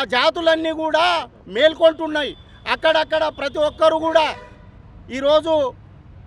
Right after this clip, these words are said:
రజకులు అనేది ఒక యూనిటీ అనేది ఏర్పడ్డది, విశ్వబ్రాహ్మణులు ఒక యూనిటీ ఏర్పడ్డది, ముదిరాజులు ఒక యూనిటీ ఏర్పడ్డది, మాదిగ జాతి ఒక యూనిటీ ఏర్పడ్డది. అట్లా చెప్పుకుంటూ పోతే మా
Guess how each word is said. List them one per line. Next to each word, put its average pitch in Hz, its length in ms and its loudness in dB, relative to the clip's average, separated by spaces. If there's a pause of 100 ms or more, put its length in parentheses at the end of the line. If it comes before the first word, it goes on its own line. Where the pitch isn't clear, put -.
(140)
రజకులు 330 480 2
అనేది 320 280 0 (460)
ఒక 302 140 -2 (100)
యూనిటీ 320 360 -4
అనేది 302 300 -2
ఏర్పడ్డది, 294 460 -2 (1500)
విశ్వబ్రాహ్మణులు 330 880 4
ఒక 302 220 0
యూనిటీ 330 280 -4 (100)
ఏర్పడ్డది, 294 460 -2 (1040)
ముదిరాజులు 339 680 6
ఒక 302 220 0
యూనిటీ 330 340 0
ఏర్పడ్డది, 285 480 -2 (600)
మాదిగ 320 280 4 (140)
జాతి 339 220 4 (100)
ఒక 311 80 0 (140)
యూనిటీ 330 360 -2
ఏర్పడ్డది. 294 460 0 (600)
అట్లా 359 280 2 (680)
చెప్పుకుంటూ 339 480 -4
పోతే 311 300 2 (520)
మా 233 100 0